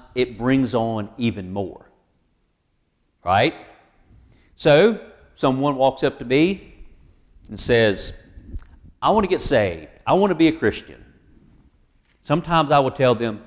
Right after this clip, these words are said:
"No, you don't. Get on out of here." Is that mean? Am I just, is that just fair warning?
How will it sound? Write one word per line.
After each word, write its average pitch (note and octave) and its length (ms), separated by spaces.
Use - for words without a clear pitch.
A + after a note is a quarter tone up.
"No, G#2+ 140
you G#2 120
don't. E2+ 240
Get A2+ 120
on G#2+ 120
out F#2+ 140
of E2 60
here." E2+ 140
Is G2+ 100
that C#3+ 180
mean? F#3+ 400
Am C3 140
I E3 100
just, D#3+ 300
is C3+ 100
that D3+ 160
just C3 180
fair C#3 220
warning? A2+ 400